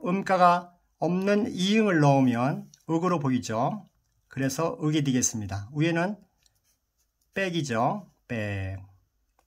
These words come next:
그리고 아래는 연화발이 있습니다. 발 네 개죠. 점 네 개로 표현하면 되겠습니다. 그러면 이 전체가 백윽발이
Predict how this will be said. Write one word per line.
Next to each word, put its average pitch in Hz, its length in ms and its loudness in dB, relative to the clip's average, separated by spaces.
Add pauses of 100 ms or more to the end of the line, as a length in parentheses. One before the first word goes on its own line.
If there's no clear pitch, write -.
(1200)
그리고 202 480 -4 (500)
아래는 170 600 2
연화발이 160 560 4
있습니다. 110 540 -4
발 160 240 0
네 143 140 4
개죠. 143 580 -2 (240)
점 175 460 0 (120)
네 143 180 6
개로 156 300 2
표현하면 160 460 -2
되겠습니다. 104 640 -6 (800)
그러면 185 480 0
이 170 160 -4
전체가 160 720 0 (680)
백윽발이 180 840 2